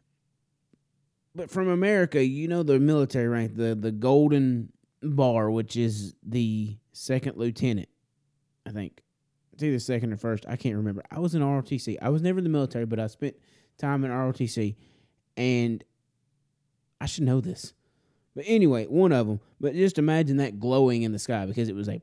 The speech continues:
pillar of fire. And it said, "To give them light to go by day and night.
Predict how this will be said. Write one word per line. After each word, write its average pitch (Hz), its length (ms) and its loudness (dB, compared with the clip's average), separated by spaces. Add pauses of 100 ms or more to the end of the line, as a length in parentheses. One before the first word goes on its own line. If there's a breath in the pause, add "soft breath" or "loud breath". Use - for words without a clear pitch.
pillar 151 460 2 (260)
of 117 200 -2
fire. 113 440 -2 (480 soft breath)
And 120 80 -2
it 113 40 -4
said, 127 200 0
"To 120 100 -4
give 156 240 2
them 156 160 2
light 135 280 0
to 110 80 -6
go 127 160 0
by 120 120 2
day 113 240 2
and 110 120 -2
night. - 180 -6